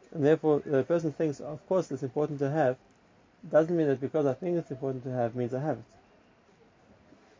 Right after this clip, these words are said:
Now, it's a different kind of feeling. And it's a feeling which needs to be developed, which needs to be worked on to get. And if that's the case, you can't equate it to other things which happen automatically, because these ones don't.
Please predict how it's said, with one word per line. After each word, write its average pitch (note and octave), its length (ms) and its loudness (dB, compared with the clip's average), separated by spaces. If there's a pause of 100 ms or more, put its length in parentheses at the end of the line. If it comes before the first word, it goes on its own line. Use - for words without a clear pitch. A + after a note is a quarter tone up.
(100)
Now, D#3 120 -2
it's D3 120 -2
a C#3 40 -8
different E3 300 0
kind D3 220 -2
of C3 80 -2
feeling. A2+ 260 -8 (600)
And D3 100 -4
it's A2+ 80 -10
a C3+ 60 -8
feeling F3+ 260 0
which C3+ 120 -2
needs D3 180 -6
to C#3+ 100 -10
be C3+ 100 -2
developed, B2 420 -2
which D3 100 -10
needs C#3 100 -10
to - 80 -14
be D#3 60 -6
worked D3 240 4
on B2 100 -4
to A#2+ 80 -10
get. A2 180 -12 (640)
And D3+ 80 -10
if B2+ 60 -4
that's D3 180 4
the E3+ 80 -6
case, F3 300 0
you D#3 40 -12
can't F3 260 -6
equate D3+ 340 2
it C3+ 100 -6
to C#3+ 100 -2
other D3 200 0
things B2+ 300 -6
which A#2+ 200 -8
happen C3+ 260 -6
automatically, C3+ 600 -2 (280)
because C#3 160 -2
these C3 120 2
ones C3 140 4
don't. - 300 -6